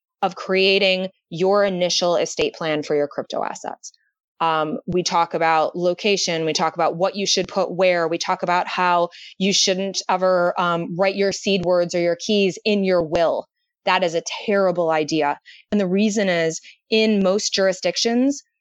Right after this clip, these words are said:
your will becomes a public record. And so <laughs> what happens is, um, that document is submitted with the court and becomes part of the public record, meaning that anyone can search that document.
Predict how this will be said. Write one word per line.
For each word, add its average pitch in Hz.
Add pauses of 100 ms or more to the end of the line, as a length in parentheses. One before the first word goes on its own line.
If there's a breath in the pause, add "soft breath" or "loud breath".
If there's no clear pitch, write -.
your 196
will 185
becomes 196
a 180
public 170
record. 143 (760 loud breath)
And 190
so 196
<laughs> -
what 202
happens 240
is, 160 (420 loud breath)
um, 185
that 196
document 190
is 165
submitted 185
with 180
the 170
court 190 (320 loud breath)
and 196
becomes 240
part 220
of 196
the 190
public 185
record, 220
meaning 240
that 196 (120)
anyone 190 (240)
can 185
search -
that 175
document. 147